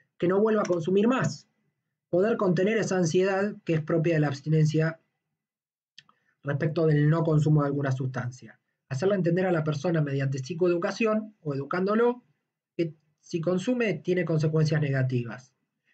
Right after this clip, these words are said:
Generar nuevos hábitos saludables, que salga a correr, que haga alguna actividad, que haga gimnasia.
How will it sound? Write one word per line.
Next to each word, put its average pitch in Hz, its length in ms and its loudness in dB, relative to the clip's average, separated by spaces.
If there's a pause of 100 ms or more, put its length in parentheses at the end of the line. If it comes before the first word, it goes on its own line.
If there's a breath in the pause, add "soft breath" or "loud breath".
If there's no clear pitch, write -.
Generar 175 360 2
nuevos 190 300 2
hábitos 175 320 0
saludables, 175 480 2
que 131 120 -2
salga 139 220 -2
a 131 40 -2
correr, 147 340 0
que 135 80 -2
haga 135 80 0
alguna 139 220 -4
actividad, 143 420 0
que 139 80 -2
haga 135 160 0
gimnasia. 127 580 -2